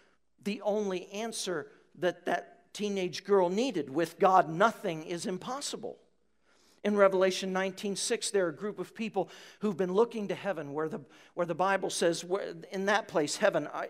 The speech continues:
is our help and our hope, and our salvation comes from there." And the Bible says that that crowd, upon seeing that,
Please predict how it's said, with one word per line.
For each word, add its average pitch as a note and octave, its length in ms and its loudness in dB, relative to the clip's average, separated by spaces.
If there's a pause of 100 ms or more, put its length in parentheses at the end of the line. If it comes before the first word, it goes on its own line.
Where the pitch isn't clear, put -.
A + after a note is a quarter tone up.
is F#3 220 0
our E3+ 160 6
help G3 320 4
and D#3+ 100 0
our D#3 200 2 (180)
hope, F#3+ 280 6
and D#3+ 80 0
our E3 100 4
salvation D#3+ 580 2
comes G3+ 340 -6
from F3 180 -6
there." D#3+ 180 -2 (280)
And F3+ 140 0
the E3+ 60 0
Bible G#3 360 2
says F#3 380 -2 (240)
that F#3+ 140 -2
that A#3 240 6
crowd, A3+ 240 4
upon F#3+ 340 2
seeing B3+ 480 -2
that, E3+ 300 4